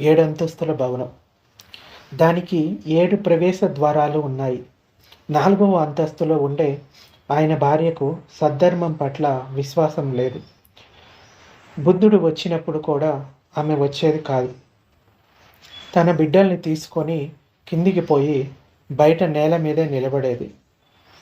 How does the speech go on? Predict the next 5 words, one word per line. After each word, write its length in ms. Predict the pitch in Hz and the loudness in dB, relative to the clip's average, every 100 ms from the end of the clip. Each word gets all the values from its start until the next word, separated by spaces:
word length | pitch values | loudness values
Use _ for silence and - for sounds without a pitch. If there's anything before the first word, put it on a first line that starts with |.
| _ _ - | _ _ 0
అయితే 260 | 175 180 156 | 0 4 4
అగ్రశ్రావకులు 1080 | 127 135 202 202 170 156 151 156 156 143 196 _ _ - | 4 4 2 4 0 0 0 -2 -2 -2 -6 _ _ -10
ఇతర 360 | 156 196 190 | -2 2 2
భిక్షువులు 460 | 147 151 - 175 165 | 0 -2 -2 0 2
వచ్చినప్పుడు 880 | 139 139 170 156 156 156 165 143 | 0 -2 -2 -2 0 0 2 -2